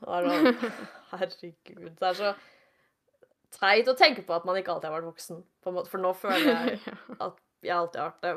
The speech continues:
Speaker 1: Men her er det masse, masse dumt, eh, selvfølgelig. Og veldig mye sånne der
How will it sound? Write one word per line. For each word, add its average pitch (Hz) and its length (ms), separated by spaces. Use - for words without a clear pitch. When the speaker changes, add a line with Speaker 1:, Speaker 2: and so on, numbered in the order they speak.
Speaker 1:
Men 208 240
her 240 220
er 202 100
det 214 100
masse, 220 480
masse 196 240
dumt, 196 360
eh, 208 500
selvfølgelig. 202 540
Og 208 160
veldig 208 160
mye 214 160
sånne 190 240
der 175 200